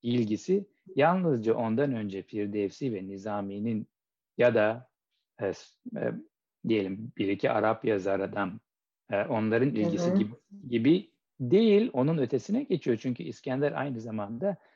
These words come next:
Speaker 1: Rumlu diyebiliriz. Yani,
Speaker 2: Tabii,
Speaker 1: e,
Speaker 2: Rum
Speaker 1: e,
Speaker 2: diyarı,
Speaker 1: an-,
Speaker 2: diyarı
Speaker 1: an-,
Speaker 2: Rum, Anadolu.
Speaker 1: diyarı Rum'dan gelme, e, Anadolulu olduğu için, e, tabii ki Anadolu'da yaşayan bir şair,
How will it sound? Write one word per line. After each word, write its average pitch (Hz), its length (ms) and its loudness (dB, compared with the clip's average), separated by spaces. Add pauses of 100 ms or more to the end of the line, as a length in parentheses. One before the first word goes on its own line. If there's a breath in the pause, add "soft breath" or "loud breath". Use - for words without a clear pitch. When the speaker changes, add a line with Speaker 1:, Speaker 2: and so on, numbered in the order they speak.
(160)
Speaker 1:
Rumlu 139 680 6 (580)
diyebiliriz. 98 680 0
Yani, 110 500 0
Speaker 2:
Tabii, 196 260 6
Speaker 1:
e, 170 340 6
Speaker 2:
Rum 262 200 6
Speaker 1:
e, 117 420 0
Speaker 2:
diyarı, 190 160 4
Speaker 1:
an-, 226 140 6
Speaker 2:
diyarı 247 380 6
Speaker 1:
an-, 285 100 -4
Speaker 2:
Rum, 294 220 0 (320)
Anadolu. 214 340 -4
Speaker 1:
diyarı 135 360 6
Rum'dan 147 540 6
gelme, 104 420 4
e, 104 100 2
Anadolulu 143 840 2 (400)
olduğu 139 400 4
için, 117 340 2 (640)
e, - 60 -14
tabii 175 340 6
ki 220 360 4 (320)
Anadolu'da 131 580 4
yaşayan 101 720 0
bir 101 180 2
şair, 117 720 0